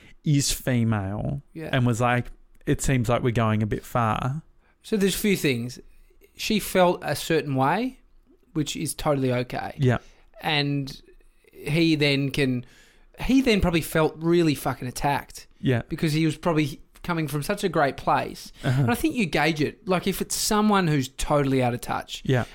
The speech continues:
Speaker 2: and you, like, they're not your friend, really. They're work
Speaker 1: Uh-huh.
Speaker 2: pal, and they've shown signs of this, m-, you know, macho masculinity in the
Speaker 1: Mm-hmm.
Speaker 2: past,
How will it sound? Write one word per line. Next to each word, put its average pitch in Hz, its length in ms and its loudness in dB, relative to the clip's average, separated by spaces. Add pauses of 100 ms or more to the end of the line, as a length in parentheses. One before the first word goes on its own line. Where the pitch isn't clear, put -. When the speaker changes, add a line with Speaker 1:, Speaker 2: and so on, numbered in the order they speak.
Speaker 2:
and 143 300 -2
you, 147 680 2 (680)
like, 156 280 0
they're 156 120 0
not 175 200 0
your 190 60 -4
friend, 151 460 0
really. 160 580 2
They're 147 140 2
work 151 360 2
Speaker 1:
Uh-huh. 143 120 4
Speaker 2:
pal, 143 460 2 (220)
and 135 280 -2
they've 135 340 -2 (220)
shown 147 760 0 (200)
signs 135 640 0
of 123 240 -2
this, - 320 -4 (100)
m-, 143 180 -10
you 160 120 -2
know, 135 80 0
macho 135 680 0
masculinity 131 920 0 (200)
in 131 120 -2
the 131 100 4
Speaker 1:
Mm-hmm. - 40 -4
Speaker 2:
past, 139 600 -4